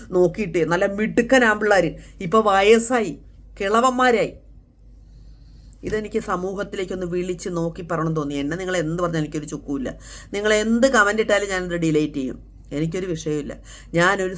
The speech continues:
സത്യം നിങ്ങളുടെ മുമ്പിൽ വിളിച്ചു പറയുക. ബാക്കി ഈ ലോകത്തുള്ള മുഴുവൻ ജനങ്ങളും ഇവിടെ ജീവിക്കുന്നില്ലേ? മുസ്ലിം ജീവിക്കുന്നില്ലേ? ക്രിസ്ത്യൻ ജീവിക്കുന്നില്ലേ? ബാക്കി നാനാതരത്തിൽ പല പല ജാതികളുണ്ട്, അവരൊക്കെ ജീവിക്കുന്നില്ലേ? ജാതകം നോക്കാത്തവർ ജീവിക്കുന്നില്ലേ? ഒരു മരണമോ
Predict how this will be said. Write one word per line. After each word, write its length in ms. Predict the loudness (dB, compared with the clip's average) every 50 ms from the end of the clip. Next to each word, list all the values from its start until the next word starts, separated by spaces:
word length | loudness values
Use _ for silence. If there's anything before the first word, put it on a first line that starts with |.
| -2 0
സത്യം 400 | 0 0 0 0 2 4 4 4 2
നിങ്ങളുടെ 220 | -2 -4 -4 -4 -4
മുമ്പിൽ 200 | -4 -4 -4 -4 -4
വിളിച്ചു 240 | -4 -4 -6 -6 -4 -4
പറയുക. 280 | -2 -2 -2 -2 -4 -6 -10 -14 -20 -20 -16 -4 0 4
ബാക്കി 300 | 6 6 6 4 2 -2 -4 0
ഈ 20 | 2 2
ലോകത്തുള്ള 440 | 2 2 2 0 0 0 0 0 0 0 0
മുഴുവൻ 320 | -2 0 2 2 2 2 2 2
ജനങ്ങളും 360 | 0 2 2 0 0 0 0 -2
ഇവിടെ 160 | -4 -4 -4 -4 -4
ജീവിക്കുന്നില്ലേ? 520 | -4 -4 -4 -4 -2 -2 0 0 0 -2 -2 -4
മുസ്ലിം 380 | -6 -2 0 2 2 2 0 0 -2
ജീവിക്കുന്നില്ലേ? 500 | -4 -4 -4 -4 -2 0 0 0 0 0 -4 -10 -18 -20 -20 -20 -4 0
ക്രിസ്ത്യൻ 360 | 2 2 2 0 0 0 0 2 2
ജീവിക്കുന്നില്ലേ? 520 | 2 0 0 0 0 0 2 4 4 2 2 -2 -12 -18 -20 -20 -20 -20 -20 -20 -20 -20 -20 -20 -20 -6 2 4
ബാക്കി 300 | 6 6 4 2 0 0 0 0 2 0 0
നാനാതരത്തിൽ 500 | 2 2 2 2 2 2 0 -2 -4 -2 -2
പല 140 | 0 0 0 0
പല 100 | 0 0 0 0 0 0
ജാതികളുണ്ട്, 520 | 2 2 2 2 2 0 0 0 0 0 0
അവരൊക്കെ 240 | 0 -2 -4 -4 -6
ജീവിക്കുന്നില്ലേ? 380 | -6 -4 -4 -4 -2 -4 -4 -6 -10 -18 -12 -4 0 2
ജാതകം 420 | 4 6 4 4 2 0 -2 -2 -2
നോക്കാത്തവർ 420 | -2 -4 -4 -4 -4 -4 -2 -2 -2 -2 -2
ജീവിക്കുന്നില്ലേ? 520 | 0 0 0 -2 -2 -4 -2 -2 -2 -2 -4 -6 -14 -20 -20 -20 -20 -20 _ _ -20 _ -20 -20 -20 -20 -20 -14 -4 4 8 8
ഒരു 260 | 8 8 6 4 0 -2 -2 0
മരണമോ 440 | 0 0 0 -2 -2 -2 -2 -2